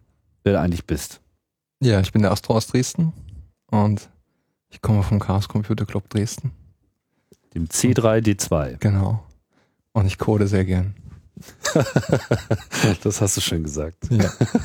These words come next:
Speaker 1: <laughs> Ja, du bist so ein Hardcore-Coder.
Speaker 2: Mhm.
Speaker 1: Ist gut. Die Welt braucht mehr solche Leute.
Speaker 2: Definitiv.
Speaker 1: Genau, und, und BitTorrent war eigentlich auch schon immer ein Thema bei dir, ne?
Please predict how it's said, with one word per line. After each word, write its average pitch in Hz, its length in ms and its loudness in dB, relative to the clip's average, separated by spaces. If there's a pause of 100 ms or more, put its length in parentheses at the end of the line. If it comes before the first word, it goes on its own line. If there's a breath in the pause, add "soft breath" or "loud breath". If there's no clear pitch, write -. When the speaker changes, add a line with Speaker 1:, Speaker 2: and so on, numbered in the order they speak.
(160)
Speaker 1:
<laughs> - 540 -14
Ja, 123 80 4
du 131 80 4
bist 123 160 0
so 117 80 0
ein 107 100 0
Hardcore-Coder. 90 1500 0 (600)
Speaker 2:
Mhm. 95 300 2 (480)
Speaker 1:
Ist - 160 -8
gut. - 340 0 (580)
Die 92 80 -6
Welt 104 200 2
braucht 98 220 -2
mehr 107 320 4
solche 87 200 -2
Leute. 73 380 -4 (1160 loud breath)
Speaker 2:
Definitiv. 110 600 0 (100)
Speaker 1:
Genau, 120 220 4
und, 104 220 -2
und 120 120 -4
BitTorrent 165 600 2
war 123 240 4
eigentlich 131 200 2
auch 120 120 2
schon 143 120 -4
immer 127 160 4
ein 113 100 2
Thema 110 280 2
bei 78 100 0
dir, 76 200 -6
ne? 113 220 -4